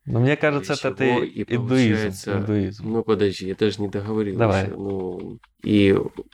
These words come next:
Speaker 2: и, в общем, он в с-, в своём танце случайно натыкается на человека, и, в общем, он не виноват, что он случайно наткнулся.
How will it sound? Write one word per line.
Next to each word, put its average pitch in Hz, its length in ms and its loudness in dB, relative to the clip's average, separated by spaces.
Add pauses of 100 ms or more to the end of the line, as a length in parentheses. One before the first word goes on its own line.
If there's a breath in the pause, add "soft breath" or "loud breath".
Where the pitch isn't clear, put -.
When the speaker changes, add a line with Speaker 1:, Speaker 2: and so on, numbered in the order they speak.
(220)
Speaker 2:
и, - 160 -8
в 107 120 2
общем, 107 340 0
он 98 480 2
в - 60 -20
с-, - 180 -12 (180)
в - 60 -14 (480)
своём 104 720 2 (100)
танце 117 480 2
случайно 95 800 0 (180)
натыкается 98 1000 0
на 92 500 -2 (460)
человека, 104 640 0
и, 98 40 2
в 95 80 2
общем, 98 260 -2
он 98 180 2
не 98 100 0
виноват, 98 420 0
что - 220 -8
он 90 60 -6
случайно 92 600 -2
наткнулся. 101 920 0